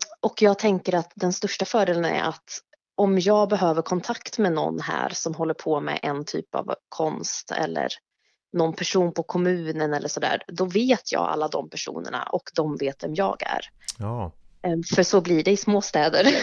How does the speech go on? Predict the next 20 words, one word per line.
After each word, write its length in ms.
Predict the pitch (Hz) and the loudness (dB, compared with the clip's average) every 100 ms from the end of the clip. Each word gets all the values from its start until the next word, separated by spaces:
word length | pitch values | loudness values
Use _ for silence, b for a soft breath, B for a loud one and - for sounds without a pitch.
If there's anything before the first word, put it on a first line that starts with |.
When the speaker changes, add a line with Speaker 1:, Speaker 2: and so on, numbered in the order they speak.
| - | 4
Speaker 1:
<laughs> 100 | 233 | 6
Speaker 2:
Mm. 160 | 202 | 8
Speaker 1:
Och 80 | 180 | 8
det 200 | 214 254 | 6 6
tänker 300 | 247 190 - | 4 -2 2
jag 140 | 170 165 | 4 4
är 40 | |
väldigt, 460 | 175 175 165 - - 190 | 4 4 2 0 -20 -16
saker 340 | - 226 208 196 | -2 0 0 0
blir 160 | 190 | 0
ganska 280 | 190 190 165 | 0 -2 -4
smidiga, 1000 | - - 226 202 160 165 165 214 233 - - _ _ _ - | -6 -2 0 0 0 -2 0 2 2 0 -8 _ _ _ -4
även 180 | 190 175 | 0 0
om 60 | 170 | 0
det 80 | |
såklart 380 | 165 175 - 156 | 0 0 -2 -2
finns 200 | - 165 | -2 -4
massa 520 | 165 165 - 151 156 - - - | -4 -8 -4 -2 -2 -4 -8 -8
nackdelar 560 | 185 180 - - 160 156 | -6 -6 -6 -2 0 0
också. 340 | 170 - - | -4 -6 -6